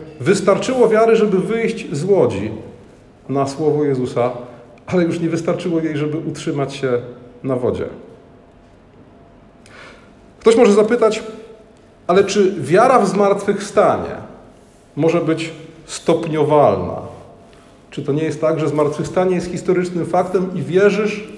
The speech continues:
albo nie?" W pewnym sensie tak, wierzysz albo nie. Ale z drugiej strony można stopniować i zmierzyć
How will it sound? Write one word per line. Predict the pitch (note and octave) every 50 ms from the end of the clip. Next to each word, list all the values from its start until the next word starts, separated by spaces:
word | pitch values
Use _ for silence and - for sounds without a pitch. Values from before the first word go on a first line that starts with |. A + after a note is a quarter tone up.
| - -
albo | D#3 D#3+ E3 D#3+ C#3+ D#3+ D#3+
nie?" | D#3 E3 D#3 B2+ G2 - - G2+ - - - - - - - - - - - - - _ _ - - _ _ _ - _ _ - _ _ _ _ _ - - _ - - _ _ _ _ - - - _ _ _ _ - _ - - - - - _ _ _ _ _ _ - - - _ _ _ _ - - - - - - - - _
W | - -
pewnym | A#2 A2+ C#3 C3+
sensie | B2+ C#3 B2+ - D#3+ D3
tak, | - - - - - - - - -
wierzysz | G#2+ G#2+ G#2 G#2+ G#2+ A#2
albo | A2+ A#2 C3 D#3
nie. | F3+ F3 A#2+ - - - - - - - - - -
Ale | - D3 D#3+
z | D3
drugiej | C#3 C4 C#4 C#4 A3
strony | - - F#3 C#3+ A2+ G#2 - - - - - - - - - - - - - - - - - -
można | E3+ G3+ G3 F3 F3+ D#3+
stopniować | - - - F3 - - D#3 D3+ C#3+ C3 A#2 - - - - - - - -
i | -
zmierzyć | A#2+ B2 B2+ B2+ C3 B2+ A2 F#2 F#2 F#2 - - -